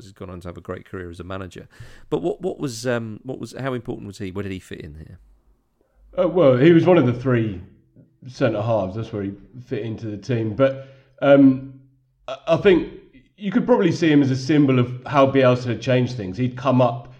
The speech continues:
Speaker 2: he'd been one of the players when Jonathan talked about going round the whole of the country, scouting players and holding trials.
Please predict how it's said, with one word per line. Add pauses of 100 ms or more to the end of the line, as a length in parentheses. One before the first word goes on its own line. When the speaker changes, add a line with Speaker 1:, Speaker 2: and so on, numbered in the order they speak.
(100)
Speaker 2:
he'd
been
one
of
the
players (400)
when
Jonathan
talked
about
going
round (500)
the
whole
of
the
country, (160)
scouting
players
and
holding
trials.